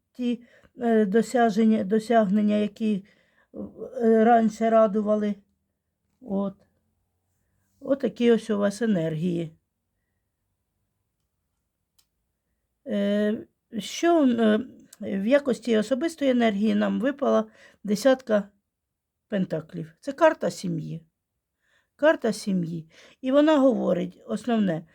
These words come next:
що щастя криється іменно в сім'ї.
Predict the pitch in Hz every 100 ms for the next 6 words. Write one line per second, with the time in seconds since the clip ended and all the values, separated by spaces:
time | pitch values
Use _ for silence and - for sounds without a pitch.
0 | _ _ - 233 220 - 311 311 - 190
1 | - 254 277 254 - 202 - 269 262 208
2 | 202 196 _ _ - 220 190 147 151